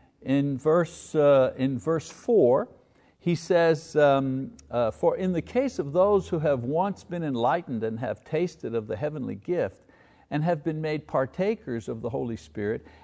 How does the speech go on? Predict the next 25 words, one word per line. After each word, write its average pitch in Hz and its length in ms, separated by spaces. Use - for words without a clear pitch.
and 147 120
have 156 240
tasted 208 600
the 135 80
good 185 280
word 175 320
of 135 160
God 107 440
and 139 160
the 131 60
powers 175 520
of 165 140
the 135 180
age 147 540
to 139 100
come." 143 420
So 170 140
notice 208 340
all 220 160
the 190 100
things 196 340
that 156 120
he's 139 240
saying 165 520
here, 98 320